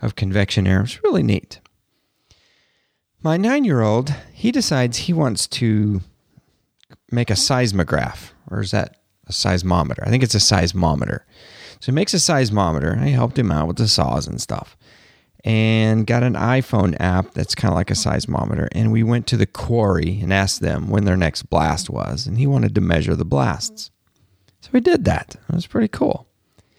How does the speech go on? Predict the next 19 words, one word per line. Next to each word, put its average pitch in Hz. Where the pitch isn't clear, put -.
Now, 156
these 165
videos 135
aren't, 110
they 120
aren't 151
like 107
the 101
project, -
right? 85
They're 113
just 113
kinda 95
additive. -
They're, 104
they 98
just 104
kinda 98
show 80